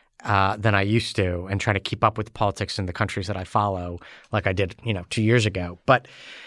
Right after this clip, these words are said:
I, I will say this. I think, you know, one, uh,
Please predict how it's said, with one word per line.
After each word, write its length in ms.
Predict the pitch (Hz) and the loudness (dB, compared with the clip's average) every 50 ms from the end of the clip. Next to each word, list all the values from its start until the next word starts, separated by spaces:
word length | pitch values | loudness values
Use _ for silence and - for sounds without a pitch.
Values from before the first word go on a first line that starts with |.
| - - - - - | -20 -20 -20 -8 0
I, 100 | - 170 - - | 0 2 4 4
I 60 | 175 | 4
will 180 | 180 190 220 - | 6 6 6 6
say 140 | - 180 147 | 6 4 6
this. 240 | 127 123 113 - | 6 4 4 4
I 60 | 143 131 | 2 2
think, 280 | - 185 165 - - - - - - - _ _ _ - | 4 4 2 2 -2 -6 -8 -8 -10 -10 _ _ _ -4
you 160 | - 170 165 | 2 4 4
know, 80 | 143 | 4
one, 600 | 131 139 160 185 202 202 180 165 156 156 156 156 151 - - - | 4 4 4 6 8 8 8 6 6 4 2 0 -2 -8 -6 0
uh, 400 | 120 123 120 117 117 113 110 | 2 2 4 4 2 2 0